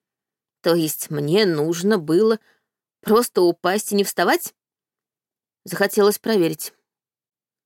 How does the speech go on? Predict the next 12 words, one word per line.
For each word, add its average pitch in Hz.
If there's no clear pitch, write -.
Сайшин 147
покачал 156
головой. 151
"Зайди 240
в 175
медпункт", 147
шепнул 156
он 147
мне, 143
"и 196
постарайся 294
поесть. 139